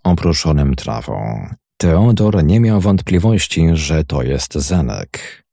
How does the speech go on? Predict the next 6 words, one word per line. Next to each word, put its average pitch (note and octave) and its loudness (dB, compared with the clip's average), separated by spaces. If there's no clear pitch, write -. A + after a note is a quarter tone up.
"Zeniu", D3+ 4
zawołał F#2+ 2
Bilewicz, D#2+ 0
"klienta E3 4
ci A#2 0
prowadzę". D#2+ 0